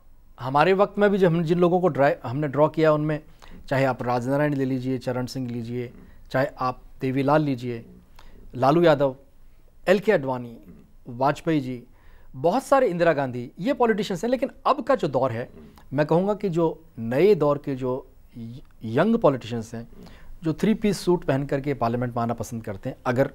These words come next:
अव्वल तो वो आते ही नहीं और आएँ तो पहन के आना पसंद करते हैं, तो ये भी हिंदुस्तान भी पॉलिटिकल कार्टूनिंग उतनी मोनोटोनस हो जाएगी जैसी वेस्ट में होती है, जहाँ सब लोग थ्री पीस सूट में खड़े होते हैं।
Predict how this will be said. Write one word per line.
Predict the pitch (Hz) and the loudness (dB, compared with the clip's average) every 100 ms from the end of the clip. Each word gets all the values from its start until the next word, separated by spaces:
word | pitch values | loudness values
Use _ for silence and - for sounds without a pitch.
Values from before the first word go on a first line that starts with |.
| - | -10
अव्वल | - 110 127 | -6 -2 -2
तो | 127 | 0
वो | 120 | 0
आते | 113 151 | 2 2
ही | |
नहीं | 175 165 | 2 2
और | 135 - | 0 0
आएँ | 120 135 | 0 0
तो | 123 113 | -2 -6
पहन | 110 113 | -4 -4
के | 123 | -2
आना | 117 117 | -2 -2
पसंद | 110 117 | -6 -8
करते | 107 101 | -10 -10
हैं, | 147 - - - - 247 | -12 -14 -16 -16 -8 -2
तो | |
ये | 240 185 214 | 0 4 4
भी | 220 254 214 | 6 4 2
हिंदुस्तान | 165 170 - 180 196 214 | 2 -2 2 2 2 0
भी | 226 208 - - - - | -2 -4 -10 -20 -18 -4
पॉलिटिकल | 160 165 180 202 | -2 0 -2 0
कार्टूनिंग | 170 160 170 190 170 | 2 2 0 -4 -4
उतनी | 175 175 | -4 -2
मोनोटोनस | 127 127 147 175 180 139 | 0 0 2 0 -2 -4
हो | |
जाएगी | 110 104 107 - _ - - | -4 -6 -10 -16 _ -14 -8
जैसी | 120 156 | -4 0
वेस्ट | 131 - 143 | 0 0 -4
में | |
होती | 127 120 | -6 -6
है, | 131 139 - - - 147 | -10 -12 -20 -20 -8 -2
जहाँ | 147 143 | 0 0
सब | - 196 147 | 0 0 2
लोग | 151 151 - - - | 0 0 -6 -18 -4
थ्री | 139 | -2
पीस | 139 147 - | 0 -2 -2
सूट | 127 120 | -6 -6
में | 117 | -8
खड़े | 104 | -8
होते | 95 95 | -10 -12
हैं। | 101 - | -18 -18